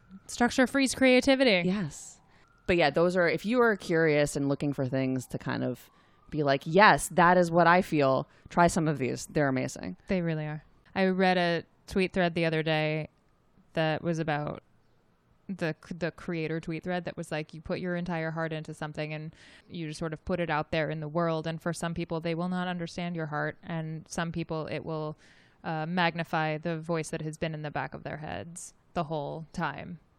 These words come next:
Speaker 1: And, like, you get to be the person that found words for it.
Speaker 2: Which is
Speaker 1: Like
Speaker 2: such an amazing thing. But if you are not in a space where you feel like the thing you're saying is valid,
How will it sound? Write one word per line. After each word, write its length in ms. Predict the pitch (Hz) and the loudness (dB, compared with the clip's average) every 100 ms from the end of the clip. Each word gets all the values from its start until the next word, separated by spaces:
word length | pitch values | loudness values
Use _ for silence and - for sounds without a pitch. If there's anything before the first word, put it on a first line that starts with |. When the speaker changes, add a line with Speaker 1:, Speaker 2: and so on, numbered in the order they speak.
| _ - | _ -8
Speaker 1:
And, 200 | 170 160 | -6 -6
like, 220 | - 151 170 | -10 -12 -14
you 340 | 156 165 151 | -10 -8 -8
get 200 | - - | -8 -10
to 60 | 151 | -10
be 120 | 147 | -12
the 100 | 147 | -10
person 320 | 156 151 156 | -10 -10 -12
that 120 | 160 | -12
found 260 | - - - | -8 -8 -8
words 300 | - - - | -8 -10 -12
for 220 | - - | -12 -10
it. 160 | - - _ _ _ _ - | -10 -14 _ _ _ _ -4
Speaker 2:
Which 220 | 202 202 | -2 0
is 160 | 240 - | -2 -4
Speaker 1:
Like 120 | 240 | -4
Speaker 2:
such 100 | 254 | -2
an 100 | 233 | -2
amazing 920 | 196 180 180 202 170 165 156 151 165 - - - _ _ _ _ | 0 0 0 0 -2 -2 -4 -4 -8 -10 -20 -20 _ _ _ _
thing. 640 | - - 170 151 139 139 151 _ _ _ _ _ _ _ _ _ | -6 0 2 2 0 -2 -6 _ _ _ _ _ _ _ _ _
But 220 | 160 - - _ - | 4 4 0 _ -2
if 160 | 165 | -2
you 280 | 160 170 175 | 2 4 6
are 100 | 170 | 6
not 400 | 160 147 147 147 - | 6 4 2 2 0
in 160 | 151 | 0
a 60 | 131 | 0
space 440 | - 165 160 170 | 0 2 2 2
where 80 | 151 | 2
you 180 | 139 151 | 2 -2
feel 380 | - 180 160 160 | 0 4 6 4
like 160 | 151 | 2
the 80 | 139 | -2
thing 260 | - 156 147 | -2 0 0
you're 100 | 147 | -2
saying 360 | - 143 143 | 0 0 0
is 140 | 139 127 | -2 -2
valid, 640 | 127 135 156 175 175 | 0 2 2 2 0